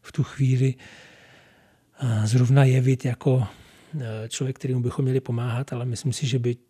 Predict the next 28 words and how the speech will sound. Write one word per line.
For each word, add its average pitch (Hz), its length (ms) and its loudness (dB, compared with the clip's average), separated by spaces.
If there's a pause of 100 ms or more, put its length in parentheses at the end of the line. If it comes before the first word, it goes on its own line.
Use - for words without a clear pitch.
(540)
to 139 100 -2
minimum, 139 480 6
co - 140 -6
bychom 123 260 -4
měli 127 220 -2
udělat, - 460 -6
je 117 120 -4
u 120 140 -4
všech - 300 -6
těchto 120 200 0
těch 131 180 -2
stavů 120 360 -4
zavolat 117 380 -4
prostě 127 300 -6
záchrannou 123 420 -4
službu, 113 420 -8
která 117 320 -10
by 117 100 -6
se 127 120 -4
o 120 100 -6
to 127 100 -4
měla 123 220 -2
postarat, 123 460 -6
ať 120 140 -2
už 135 120 2
se 139 100 -2
nám 127 180 -2
to 131 160 -2